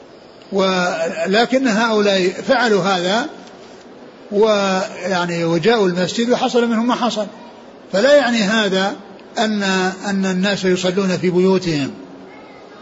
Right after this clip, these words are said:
يصلون في بيوتهم وأنهم معذورون في ذلك أبدا،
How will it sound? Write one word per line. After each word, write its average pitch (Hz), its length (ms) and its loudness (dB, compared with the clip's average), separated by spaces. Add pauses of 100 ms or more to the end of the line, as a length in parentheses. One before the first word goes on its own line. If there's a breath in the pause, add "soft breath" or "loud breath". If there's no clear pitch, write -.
(460)
يصلون 170 340 -2
في 170 200 0
بيوتهم 185 560 2
وأنهم 180 360 0
معذورون 185 520 0
في 175 200 -2
ذلك 196 240 -4
أبدا، 226 360 0